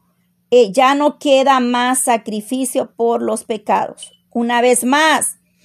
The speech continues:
"porque si pecaremos voluntariamente después de haber recibido el conocimiento de la verdad, ya no queda más sacrificio por los pecados,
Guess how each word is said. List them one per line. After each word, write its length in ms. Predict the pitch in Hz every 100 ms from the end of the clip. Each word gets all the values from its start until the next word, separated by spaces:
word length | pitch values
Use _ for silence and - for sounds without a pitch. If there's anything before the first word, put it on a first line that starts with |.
| _ _ _ -
"porque 320 | 247 269 254
si 160 | 277
pecaremos 720 | - 247 247 320 302 359 381 359
voluntariamente 1400 | 359 349 330 339 311 330 330 320 320 254 247 262 320 453 _ _ _ _ _ _ _ _
después 480 | 170 233 - - 302 320
de 80 |
haber 340 | 330 320 330 320
recibido 800 | 311 - - 311 349 381 294 220
el 160 | 214
conocimiento 1040 | 254 247 254 254 320 311 339 277 233 247 247
de 140 | 226
la 220 | 226 247
verdad, 540 | 262 285 254 277 226 254
ya 200 | 214 214
no 240 | 247 247
queda 560 | - 269 269 269 277 - _ _ -
más 580 | 233 254 302 302 233 226
sacrificio 960 | 240 254 285 285 320 240 - 254 -
por 240 | - 202 202
los 240 | 202 -
pecados, 460 | 196 190 - -